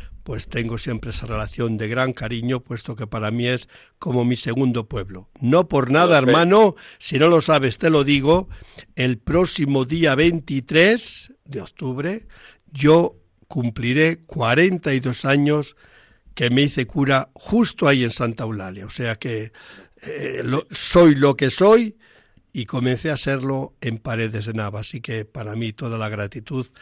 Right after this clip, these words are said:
Speaker 1: hacia ese pueblo que, si no es verdad que no me vio nacer, sí me ha visto crecer como joven y después como sacerdote. Así que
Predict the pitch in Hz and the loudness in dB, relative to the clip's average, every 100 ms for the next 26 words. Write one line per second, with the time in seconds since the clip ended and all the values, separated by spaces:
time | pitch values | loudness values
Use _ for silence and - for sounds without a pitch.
0 | - - _ - 113 139 120 120 101 123 | -20 -20 _ -8 -6 -4 -6 -8 -6 -4
1 | 120 131 123 - 117 104 - 123 143 139 | 0 0 -2 -4 -8 -6 -4 -2 -2 -2
2 | 135 123 135 131 127 120 139 113 - 120 | -4 -4 -4 -6 -4 -4 -4 -4 -4 -6
3 | 117 - - _ - 143 139 120 120 123 | -6 -12 -20 _ -6 0 0 0 -4 -6
4 | - 120 113 110 - 131 113 - - - | -8 -10 -8 -8 -2 -2 -2 -10 -20 -20
5 | - 135 117 - 151 147 160 160 156 - | -8 -2 -2 0 2 4 4 2 -2 -12
6 | _ _ - 113 117 - 135 117 - 107 | _ _ -10 -8 -6 -6 -8 -8 -10 -12
7 | - 110 - 104 101 104 - 104 - 117 | -12 -14 -12 -12 -10 -14 -14 -16 -14 -14
8 | 120 107 | -14 -14